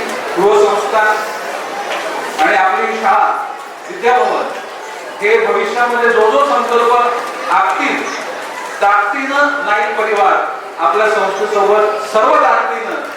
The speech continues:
त्या ठिकाणी उभा राहील, असा विश्वास देखील आजच्या कार्यक्रमानिमित्त व्यक्त करतो. आज या कार्यक्रमाला आल्यानंतर जसा मी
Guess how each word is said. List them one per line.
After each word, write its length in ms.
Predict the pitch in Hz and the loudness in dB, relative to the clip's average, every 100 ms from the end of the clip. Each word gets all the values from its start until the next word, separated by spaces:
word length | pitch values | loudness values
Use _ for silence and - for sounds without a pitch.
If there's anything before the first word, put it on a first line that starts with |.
| - | -10
त्या 80 | 170 | -6
ठिकाणी 420 | 392 202 - 349 | -2 -2 -2 -2
उभा 160 | - - | 2 2
राहील, 300 | - - - - - - - | 4 2 0 -2 -6 -8 -4
असा 220 | - - | 0 2
विश्वास 380 | - 381 - 214 | 0 0 0 2
देखील 400 | - - - - - - - - | 0 -2 -2 -2 -2 -4 -4 -2
आजच्या 280 | - - - 156 151 - - | 0 0 2 2 2 0 -2
कार्यक्रमानिमित्त 680 | - 160 175 190 185 190 185 | 0 2 2 2 0 -2 -2
व्यक्त 280 | 185 175 175 | 0 0 0
करतो. 300 | 190 190 - - - - - - - - | 0 0 0 0 0 -2 -6 -6 -6 0
आज 640 | 262 214 - 226 226 - | 2 2 0 0 0 2
या 160 | 381 - - - - - - - | 2 2 2 0 -6 -12 -16 -4
कार्यक्रमाला 560 | - - 202 226 226 294 | -2 0 0 0 2 2
आल्यानंतर 560 | 240 214 214 - 226 220 | 4 2 0 -2 -2 0
जसा 180 | 226 226 | 0 0
मी 180 | 220 226 | 0 -2